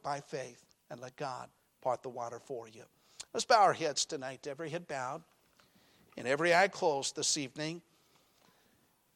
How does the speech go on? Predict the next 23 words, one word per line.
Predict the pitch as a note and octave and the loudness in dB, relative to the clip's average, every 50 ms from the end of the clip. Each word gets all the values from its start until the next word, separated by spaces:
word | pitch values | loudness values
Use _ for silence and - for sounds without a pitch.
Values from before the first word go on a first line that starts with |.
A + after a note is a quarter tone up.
| _ _ _ _ _ _ _ _ _ _ - | _ _ _ _ _ _ _ _ _ _ -2
Maybe | G3 G#3+ A#3+ B3+ A3+ | 2 4 4 6 6
there's | F#3+ A3+ G#3+ A3+ | 8 8 8 8
something | - - A#3 G#3 F3 G#3 G3+ F#3+ F#3+ F#3+ E3 - - | 10 8 8 8 8 4 2 2 2 -2 -6 -4 -2
particular | G3+ F#3 - - G3+ F3+ F#3 F#3+ F3 F#3 F#3 | 0 4 6 6 6 8 8 6 6 6 4
that | E3+ F3+ D#3+ | 2 0 2
God | D3+ F#3 F#3 F#3 F3 E3+ E3 | 4 6 8 8 8 8 6
is | E3+ D#3+ - - | 4 2 0 2
dealing | - F#3 F3 E3+ D#3+ D3 | 2 2 2 0 0 -2
with | D3+ D3+ - - | -4 -4 -2 2
your | F3 F#3 F3+ | 2 4 4
life. | D#3 D3+ D3+ D#3 E3+ E3+ - | 4 4 4 4 2 2 4
God | G#3 F#3 F3+ F#3 E3+ | 4 4 4 4 2
leads | F3+ F3+ G#3 G#3 F#3 D#3+ - - | 0 -2 -2 0 0 0 2 4
us | D#3 D3+ D#3+ D#3+ - - - - - | 4 4 4 4 4 2 0 -2 -2
a | D#3+ | -2
step | - - - G3 E3+ D3+ - | -2 0 2 2 2 2 0
at | D3+ D3 | -2 -6
a | C#3 | -6
time. | - - - F#3+ G3+ F3+ D#3 C3+ C3 | -6 -4 -4 -2 -2 -2 -2 -2 -4
Maybe | D3 D#3+ E3 D#3 D3+ D3+ C#3 _ | -6 -6 -6 -6 -6 -6 -8 _
there | - E3+ D#3+ D#3 | -2 -2 0 0
is | D3 D#3 D3 | 0 -2 -2
something | - - - G3 F#3+ F3 - D#3+ D3 C#3 C#3 C#3+ | 0 0 0 0 -2 -2 -4 -4 -4 -2 -4 -6